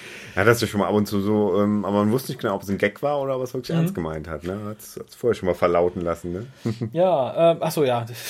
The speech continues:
Speaker 2: Die Demo war toll. Vor
Speaker 1: Mhm.
Speaker 2: allem die drei alten Herren, die dann auch in Liegestühlen <laughs> davor sitzen,
Speaker 1: Mhm.
Speaker 2: weil sie nicht so lange stehen können. Und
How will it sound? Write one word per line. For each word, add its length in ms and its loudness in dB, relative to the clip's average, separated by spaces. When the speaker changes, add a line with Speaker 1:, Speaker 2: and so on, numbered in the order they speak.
Speaker 2:
Die 400 -10
Demo 340 8
war 140 6
toll. 360 2
Vor 100 -6
Speaker 1:
Mhm. 80 2
Speaker 2:
allem 140 4
die 100 0
drei 180 4
alten 180 2
Herren, 160 2
die 60 0
dann 80 -2
auch 160 -2
in 40 -6
Liegestühlen 440 -2
<laughs> 20 0
davor 320 8
sitzen, 380 0
Speaker 1:
Mhm. 80 4
Speaker 2:
weil 120 12
sie 60 4
nicht 140 4
so 80 2
lange 160 6
stehen 340 0
können. 240 0
Und 320 2